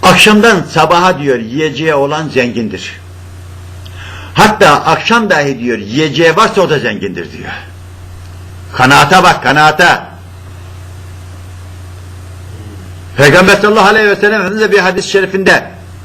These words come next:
"Zenginlik maddiyatla değildir." diyor.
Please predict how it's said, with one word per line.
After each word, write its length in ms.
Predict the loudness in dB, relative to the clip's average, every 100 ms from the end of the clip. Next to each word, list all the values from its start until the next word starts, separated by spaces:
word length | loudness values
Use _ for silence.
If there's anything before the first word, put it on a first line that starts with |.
| -18 -18 -18 -18 -18 -18 -18 -16 -6 2
"Zenginlik 680 | 6 8 8 6 4 4
maddiyatla 720 | 2 2 4 4 4 4 4
değildir." 420 | 6 6 4 -2 -4
diyor. 200 | -8